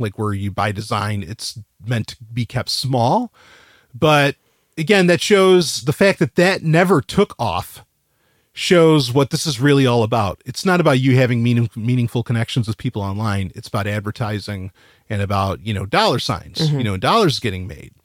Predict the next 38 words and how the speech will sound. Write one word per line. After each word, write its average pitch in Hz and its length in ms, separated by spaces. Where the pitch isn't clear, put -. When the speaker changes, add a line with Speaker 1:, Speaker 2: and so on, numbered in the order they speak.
Speaker 1:
And 127 540
you 120 60
can't 139 240
do 185 100
that 135 160
if 113 100
you're 127 140
only 151 160
<laughs> - 100
schlepping 160 300
out 156 140
to 156 100
a 131 60
hundred 135 240
fifty 135 200
people 120 280
at 98 60
a 95 40
time, 127 340
Speaker 2:
Mm-hmm. 135 240
Speaker 1:
you 120 120
know? 107 180
And 120 160
so 131 100
that's 135 280
why 127 160
I 117 80
think 120 220
that 107 200
failed, 117 360
even 156 200
though 143 160
that 151 300
might 143 260
be 127 180
the 120 140
better 127 340
way 113 680